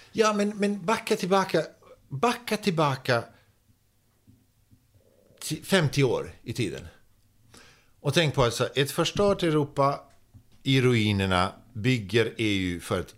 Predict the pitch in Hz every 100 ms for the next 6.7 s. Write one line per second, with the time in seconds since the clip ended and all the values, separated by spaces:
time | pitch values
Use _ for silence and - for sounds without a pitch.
0 | - 120 101 82 120 107 85 73 - 85
1 | 69 69 76 71 76 85 76 69 - -
2 | - _ _ _ _ - - - - _
3 | - 120 139 143 139 123 113 135 117 120
4 | 113 113 120 123 120 120 117 101 95 92
5 | 104 92 95 85 82 82 101 87 82 98
6 | 82 80 85 - 143 123 131